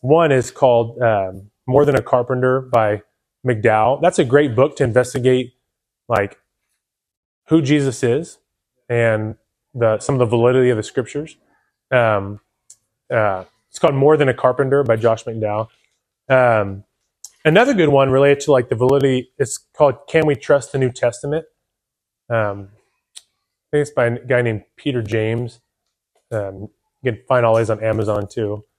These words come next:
where you can find everything. And, um, but it's Can We Trust the New Testament? And he does a really good job of concisely and by giving a lot of good evidence behind it, and, um, it has a really good bibliography at the end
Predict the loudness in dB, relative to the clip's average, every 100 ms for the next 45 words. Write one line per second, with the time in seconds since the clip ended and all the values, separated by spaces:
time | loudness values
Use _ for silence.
0 | _ _ -4 -4 -4 -8 -8 -8 -10 -10
1 | -10 -12 -16 _ _ _ _ -2 0 0
2 | 0 2 2 2 -2 -8 -16 _ _ _
3 | -2 -2 0 0 0 -2 0 -2 0 -4
4 | -2 -2 0 2 2 2 2 2 2 2
5 | 2 2 0 -8 _ _ _ _ _ _
6 | _ _ _ _ -4 -2 0 0 2 2
7 | 2 2 2 2 -2 -10 -20 -12 -6 0
8 | 2 2 2 2 4 4 2 0 0 2
9 | 2 2 2 -2 -4 -8 -4 -2 0 0
10 | 0 -6 -4 -2 -2 -2 0 0 -4 -12
11 | -4 -2 0 0 0 2 2 0 -2 _
12 | _ -2 0 2 2 -2 -2 -4 -2 -2
13 | -2 -4